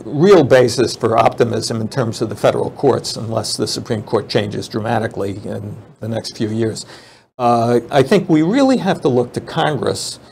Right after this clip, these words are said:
for reform here. The good old days of the Warren Court, and, you know, people would bring lawsuits, and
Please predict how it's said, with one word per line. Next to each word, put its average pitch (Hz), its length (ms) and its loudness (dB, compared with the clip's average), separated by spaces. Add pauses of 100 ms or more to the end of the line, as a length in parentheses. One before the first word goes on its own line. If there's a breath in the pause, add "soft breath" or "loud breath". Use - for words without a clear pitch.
(320 soft breath)
for 135 260 6
reform 117 600 0
here. - 340 -8 (240)
The 214 80 -2
good 233 180 6
old 160 180 8
days 131 340 6
of 110 120 0
the 98 60 -4
Warren 131 400 4
Court, 120 400 2
and, 117 240 -6
you 127 80 -2
know, 117 140 -6
people 123 320 0
would 123 100 2
bring 120 180 0
lawsuits, 117 540 2
and 110 320 -6